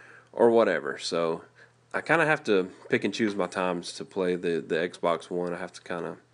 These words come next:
either wait, maybe wait till everybody goes to bed, or, um, just,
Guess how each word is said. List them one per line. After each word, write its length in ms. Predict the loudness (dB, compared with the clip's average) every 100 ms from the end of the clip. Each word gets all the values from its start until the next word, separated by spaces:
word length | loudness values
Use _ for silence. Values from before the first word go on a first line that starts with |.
| _ _ -6
either 260 | -4 -2
wait, 320 | -2 -2 -4 -4
maybe 220 | -4 -2
wait 220 | -2 -4
till 120 | -4
everybody 300 | -4 -4 -4
goes 180 | -4 -6
to 80 | -6
bed, 400 | 0 2 2 0
or, 300 | -2 -4 -8 -14 -20 -20 -20 -20 -14
um, 600 | -10 -8 -6 -6 -8 -12 -20 _ _
just, 280 | -4 -4 -4